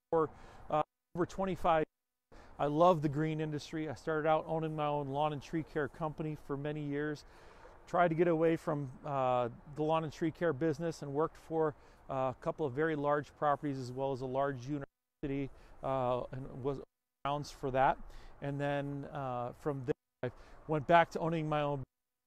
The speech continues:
owned my own lawn and tree care company until twenty seventeen. In twenty seventeen, I came and worked for Billy Goat, and I'm now the national account manager for, for Billy Goat Industries.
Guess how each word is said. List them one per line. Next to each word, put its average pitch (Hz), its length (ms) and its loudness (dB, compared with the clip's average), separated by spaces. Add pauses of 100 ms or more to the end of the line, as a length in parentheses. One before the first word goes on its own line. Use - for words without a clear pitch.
(180)
owned 143 320 -4
my 135 140 -4
own 131 180 -6
lawn 135 240 -4
and 131 120 -8
tree 143 260 -8
care 135 160 -4
company 131 420 -8
until 170 360 -2
twenty 165 440 -6
seventeen. 165 720 -4 (580)
In - 60 -16
twenty 175 200 -4
seventeen, 170 200 0 (240)
I 139 40 -8
came 151 240 -4
and 143 100 -6
worked 139 240 -4
for 135 80 -6
Billy 143 300 0
Goat, 139 240 0
and 135 100 -8
I'm 127 100 -8
now 131 140 -2
the 123 100 -4
national 123 440 -8
account 123 180 -8
manager 120 400 -8 (140)
for, 120 160 -6 (280)
for 123 140 -8
Billy 117 300 -6
Goat 113 180 -8
Industries. 113 420 -14